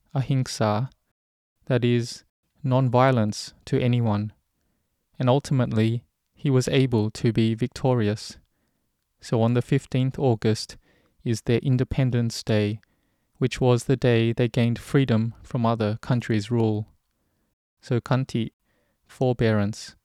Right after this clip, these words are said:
will lead one to true freedom. At work, if we are an employee and the boss complains, criticizes, or other things, then we need to bear it.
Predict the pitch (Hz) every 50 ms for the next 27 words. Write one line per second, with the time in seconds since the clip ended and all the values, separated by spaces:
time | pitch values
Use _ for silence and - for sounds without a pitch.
0 | _ _ _ _ _ _ _ - 131 123 117 120 127 135 127 117 113 107 104 104
1 | 107 110 - - 147 131 - - - 143 127 117 107 - - - 131 123 120 117
2 | 117 104 104 107 - - _ _ _ _ _ _ _ _ _ _ _ _ _ _
3 | _ _ _ - 135 110 - 120 110 107 107 113 127 - - - _ _ _ _
4 | _ _ _ - - - - 131 123 120 120 113 117 120 117 117 113 - - -
5 | 127 120 117 120 123 127 117 107 110 107 _ _ _ _ _ _ _ _ _ -
6 | 127 120 123 113 - 123 123 127 - - - - 147 139 - - 135 117 110 110
7 | 113 113 113 113 - - - - _ _ _ _ _ _ _ - - - 151 139
8 | 135 120 - - 117 110 107 101 104 113 113 113 110 - - - - _ _ _
9 | _ - 127 123 127 131 127 131 120 - - 117 104 107 110 110 - - _ _
10 | _ _ _ _ _ _ _ _ _ - - 123 113 113 117 123 127 - - 143
11 | 135 131 131 127 117 110 - - - - - 127 110 120 113 120 120 113 107 123
12 | - - -